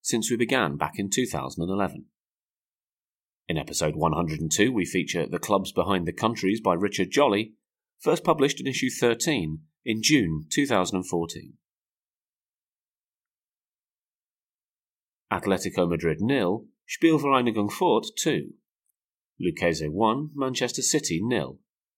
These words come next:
Triestina three, Ajax nil. Benfica nil, Rot-Weiss Essen one. Not, as might be supposed, the scorelines from some long-forgotten round of the uefa or Intertoto Cup,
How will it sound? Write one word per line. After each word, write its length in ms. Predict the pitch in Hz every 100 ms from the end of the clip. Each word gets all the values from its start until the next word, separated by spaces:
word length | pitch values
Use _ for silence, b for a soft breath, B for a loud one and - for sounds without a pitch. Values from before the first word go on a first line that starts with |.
| _ _ _ _
Triestina 640 | - 90 78 - 85 73 -
three, 460 | 135 117 92 113 - - 139
Ajax 420 | 113 76 - 113
nil. 360 | 120 92 69 - _ _ _ _ _ _ -
Benfica 460 | 78 69 85 80 76
nil, 440 | 104 92 95 - _ _ -
Rot-Weiss 500 | 117 - 107 92 -
Essen 400 | 151 143 - 87 110
one. 340 | 131 76 69 - _ _ _ _ _ _ _ _ _ _ _
Not, 320 | - 107 127 98
as 100 | 87
might 220 | 98 -
be 80 | 92
supposed, 540 | 85 80 82 120 -
the 80 | -
scorelines 580 | - 110 87 80 107 110
from 160 | 90
some 180 | 80 87
long-forgotten 640 | 87 92 80 82 95 -
round 300 | 82 82 82
of 80 | 78
the 140 | 80 80
uefa 300 | 80 90 117
or 220 | 85 82
Intertoto 560 | 82 85 82 76 78
Cup, 280 | 76 127 95